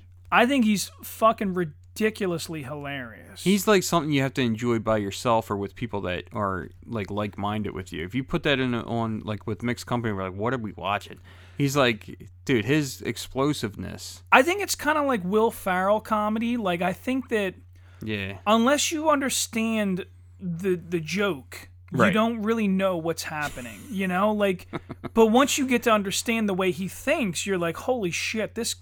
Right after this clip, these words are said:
Speaker 1: this is pretty genius," you
Speaker 2: Yeah,
Speaker 1: know?
Speaker 2: I
Speaker 1: Like
Speaker 2: like that. I like when the guys, like, have, like, a certain, it's almost like an art form,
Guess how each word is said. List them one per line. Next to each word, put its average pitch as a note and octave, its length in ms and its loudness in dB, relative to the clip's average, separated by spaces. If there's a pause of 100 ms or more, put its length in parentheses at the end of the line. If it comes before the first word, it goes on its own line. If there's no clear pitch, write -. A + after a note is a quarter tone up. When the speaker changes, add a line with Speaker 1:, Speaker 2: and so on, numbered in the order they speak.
Speaker 1:
this A3 200 -4
is F3+ 120 -6
pretty F3+ 260 -6
genius," D3+ 800 -4
you E3 100 8
Speaker 2:
Yeah, C#3+ 240 10
Speaker 1:
know? - 60 8
Speaker 2:
I E3+ 140 10
Speaker 1:
Like E3+ 80 6
Speaker 2:
like E3 240 6
that. G#2 280 2
I C3 60 6
like D#3 240 2
when D#3 100 2
the C#3+ 80 2
guys, C3+ 320 4
like, B2 140 -2
have, B2 200 -2
like, A#2 140 -2
a A2 60 -10
certain, B2 500 -4
it's - 180 -4
almost C3+ 240 -2
like A#2 120 -2
an G2+ 160 -2
art B2 220 2
form, F2 400 -8